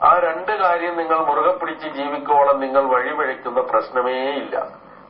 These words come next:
അതൊന്ന് അള്ളാഹുവിന്റെ കിതാബായ പരിശുദ്ധ ഖുർആനും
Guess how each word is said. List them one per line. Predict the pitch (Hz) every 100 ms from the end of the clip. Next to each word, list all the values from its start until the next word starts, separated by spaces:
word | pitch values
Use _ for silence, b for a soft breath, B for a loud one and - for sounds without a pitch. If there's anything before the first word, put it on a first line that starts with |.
| -
അതൊന്ന് | 123 117 131 151
അള്ളാഹുവിന്റെ | 160 139 117 135 131 143 139 139
കിതാബായ | 127 - 135 135 127 120
പരിശുദ്ധ | 117 113 - 123 127
ഖുർആനും | 127 117 123 120 120